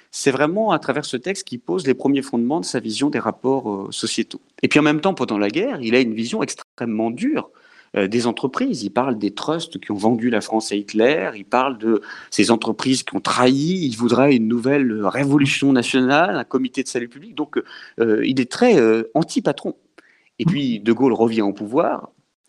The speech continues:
est chassé du pouvoir, ou plutôt, euh, démissionne parce qu'il ne partage pas les idées de la gauche, mais, euh, quitte le pouvoir parce que, euh, il ne se trouve plus en adéquation avec le personnel politique à partir de quarante-six. Et dans l'aventure politique qu'est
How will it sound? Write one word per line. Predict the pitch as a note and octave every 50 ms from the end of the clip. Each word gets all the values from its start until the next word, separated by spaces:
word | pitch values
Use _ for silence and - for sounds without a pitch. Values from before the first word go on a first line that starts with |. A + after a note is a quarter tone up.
| _ -
est | -
chassé | - - D#3+ C#3 B2 - - - F#3 F3+ D3+ A#2+ G2+
du | G2 G#2 G2+
pouvoir, | - A#2 A2+ A2 A#2 C3 B2+ A#2+ G2 F#2
ou | F2+
plutôt, | - A#2 - - C#3 C3 A#2 G#2 - - - - _ - -
euh, | D2+ B1 A#1+ E2 C#2+
démissionne | F#2+ G#2 B2 B2+ C3 B2+ - - F#3 F3 C#3 -
parce | G#2 - -
qu'il | - G#2+
ne | F#2+
partage | F#2+ - - A2 G#2 -
pas | - B2+
les | A2+ G#2+ G#2 G#2+
idées | G#2+ A2 A2
de | A#2
la | C3+ D3+
gauche, | D#3+ G#3 F#3 - - -
mais, | G#2+ G#2 G2+ G#2 - - - - - G2+
euh, | F#2 F#2 -
quitte | - - B2+ - C3+
le | C3
pouvoir | - - B2+ A#2+ A#2+ C3 C#3 C3+ A#2 A2
parce | - G2+ - - -
que, | - B2
euh, | A#2+ A#2+ A2+ G2+ G2 F#2+ F#2+
il | G2
ne | G2+
se | - A2
trouve | G2+ - - A2 - -
plus | - C#3
en | B2 G#2+
adéquation | G2+ G2+ G#2 G#2+ - - G#2+ - - B2+ A#2+
avec | G2 E2+
le | G2
personnel | - G#2+ F#2+ - - G#2+ G#2 G2+ G2
politique | - G#2 G2+ G2+ - - A2+ -
à | G2
partir | - G2+ - - F#2+
de | F#2 F#2+
quarante-six. | - F#2+ F2 F#2+ G#2 - - A#3 B3 - - -
Et | C3+ C3+ C3 - - - - _ _ _ _ _ _ _
dans | - G#2+ G#2
l'aventure | G#2 B2 C3 B2+ C#3+ C#3+ C#3 - D#3+ E3 D3+ -
politique | - A#2+ A#2+ A#2 A#2+ - C3+ C3+ - - _ -
qu'est | - C3+ C3 C3 B2 G#2+ F2+ -